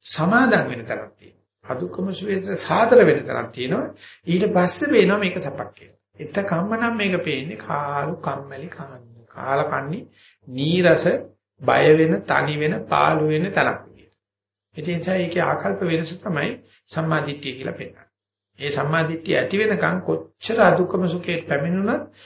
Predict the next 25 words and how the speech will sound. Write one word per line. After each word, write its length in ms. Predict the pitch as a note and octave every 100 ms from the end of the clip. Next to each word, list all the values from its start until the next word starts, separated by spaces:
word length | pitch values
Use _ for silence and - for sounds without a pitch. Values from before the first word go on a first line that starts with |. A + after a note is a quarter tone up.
| -
කාලකන්නිකම 680 | - D#3+ D#3+ F3 C3+ A#2 A#2 A2
පේන්නේ. 320 | - A#2+ A#2+
මට 160 | C3 C#3
කතා 380 | - - - D3
කරන්න 320 | F3 F3 E3+
කෙනෙක්වත් 440 | E3+ E3 - D#3+ -
නැහැ. 260 | D#3+ D#3+
මං 180 | D3+ C3+
ගැන 200 | B2 A#2
කවුරු 240 | A2 G2+ -
ගණන් 320 | - C3 F3
ගන්නෙත් 420 | F3+ F3 E3+ E3+ -
නැහැ. 300 | E3 D#3+ E3 E3 _ - _ - C3
මොනවා 680 | B2 C#3+ E3 F3 F#3 G#3 F3
හරි 260 | F#3+ F#3+ G3 - _ _ _
මේකට 300 | F3 E3 F#3
දාන්න 260 | E3 D3 C#3+
ඕනේ. 280 | A2+ - - _ _ _ _ _ _ _ _ _
ඒක 200 | - D3
නිසා 280 | D3 D#3 D#3+
අදුක්කම 360 | C3+ C#3+ D3 F3+
සුඛේ 260 | - - F3
උපයන්න 320 | C3 E3 E3+
දෙයක් 280 | F3 - -
නැහැ. 260 | C3 A2+